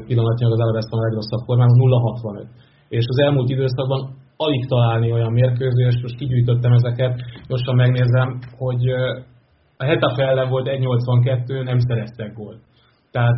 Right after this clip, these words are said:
hogy, hogy egyébként pedig egy alatt van sok esetben. Ezért is mondom, hogy valami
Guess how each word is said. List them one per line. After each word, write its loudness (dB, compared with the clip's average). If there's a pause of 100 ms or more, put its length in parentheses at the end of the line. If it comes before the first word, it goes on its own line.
hogy, 0
hogy -8
egyébként -6
pedig -8
egy -2
alatt 0
van -6 (420)
sok -4
esetben. 0
Ezért 0
is -4
mondom, 0
hogy 4 (560)
valami 0